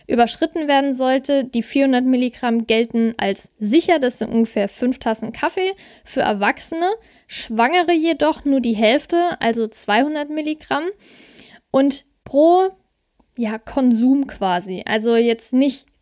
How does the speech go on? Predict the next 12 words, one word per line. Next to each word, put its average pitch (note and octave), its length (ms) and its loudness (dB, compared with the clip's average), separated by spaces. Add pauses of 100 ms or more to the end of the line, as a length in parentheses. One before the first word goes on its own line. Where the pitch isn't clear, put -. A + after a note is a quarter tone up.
über A3 220 -2
den A3 40 -4
Tag F#4 240 -2
verteilt, C#4+ 440 -2
sondern B3 400 -2 (560)
zweieinhalb C4+ 540 2
Tassen B3+ 540 -2
Kaffee B3+ 520 -4
am A3+ 160 -2
Tag A#3+ 400 -2 (160)
gelten A#3 560 2
pro, B3 460 2